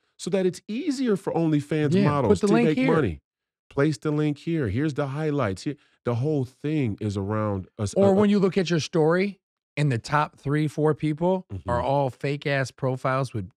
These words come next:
Speaker 2: asses hanging out. "Look, I'm eighteen plus." It, I have it. I can literally pull it up
Speaker 1: Oh,
Speaker 2: right now.
Speaker 1: oh, recently turned eighteen.
Speaker 2: On your thing. See, in,
Speaker 1: Spam.
Speaker 2: in, in black, in men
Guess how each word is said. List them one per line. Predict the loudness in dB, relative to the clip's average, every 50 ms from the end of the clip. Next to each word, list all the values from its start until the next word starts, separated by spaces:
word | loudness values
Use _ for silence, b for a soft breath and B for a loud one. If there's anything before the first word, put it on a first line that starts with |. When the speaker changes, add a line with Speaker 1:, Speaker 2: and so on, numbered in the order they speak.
| _ _
Speaker 2:
asses | -4 -2 -2 -2 -2 -4 -6 -6 -4
hanging | -4 -4 -2 -2 -2
out. | -2 -2 -2 0
"Look, | 0 -2 -2 -2
I'm | -6 -4 -4
eighteen | -4 -4 -6 -6 -6 -4 -4 -2 -2 -4 -4
plus." | -4 -4 -4 -2 -4 -4 -8 -12 _ _ _ _ _ _ -8
It, | -8 -8 -8 -6 -4
I | 0 0
have | 2 2 2 0
it. | 0 -2 -2
I | -4
can | -2 -2 -2 -2
literally | 0 2 2 2 2 0
pull | -2 -4 -4 -2 0
it | 0
up | 2 2
Speaker 1:
Oh, | 4 6
Speaker 2:
right | 6 6 4 2
now. | 2 2 2 2
Speaker 1:
oh, | 2 0 -2
recently | 0 0 0 0 0 -2 -2 0 0 0 -2
turned | -2 -2 -2 0 0 0 0 -2 -4
eighteen. | -4 -4 -4 -4 -6 -6 -4 -4 -4 -6 -8 -12 _ _ _ _ _ _ _ _ -4
Speaker 2:
On | 0 2 2 2 2
your | 2 0 0
thing. | 0 -2 -2 -2 -6 B B B B -10
See, | -6 -4 -4 -4
in, | -4
Speaker 1:
Spam. | -4 -2 0 2 4 4 4 4
Speaker 2:
in, | 2 2 0 -2 -2
in | 0 0 0 0
black, | 2 4 4 4 4 2 _ -6
in | -4 -2 0 2
men | 2 4 2 2 0 -2 -6